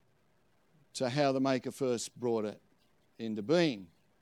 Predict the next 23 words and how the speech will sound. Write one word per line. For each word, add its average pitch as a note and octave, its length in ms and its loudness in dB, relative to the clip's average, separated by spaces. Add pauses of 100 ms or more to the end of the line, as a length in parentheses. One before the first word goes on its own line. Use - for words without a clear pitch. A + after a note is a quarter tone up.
(1900)
What E3 340 6
happens F#3+ 500 6
to C3+ 380 6
phones, C#3+ 500 2
uh, C#3 180 -4
uh, C#3 180 -4 (540)
maybe E3 400 8
not D3 240 4
for C3+ 100 -2
you, C#3 280 2
but, C3 180 -2
you C#3+ 80 -2
know, C#3+ 160 4
I'll D#3+ 220 8
often C#3 320 4
open C#3 320 4
up B2+ 160 -2
my A#2 80 -4
phone C#3+ 540 2 (420)
and B2+ 100 -2
I'll C3 140 4
think, C#3 300 0 (760)
"What, D3+ 380 -2